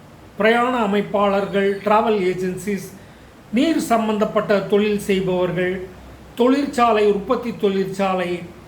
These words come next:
டாக்ஸி ஓட்டுநர்கள், இவர்கள் வருமானங்களும், அவர்களை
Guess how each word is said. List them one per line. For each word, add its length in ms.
டாக்ஸி 440
ஓட்டுநர்கள், 640
இவர்கள் 440
வருமானங்களும், 760
அவர்களை 360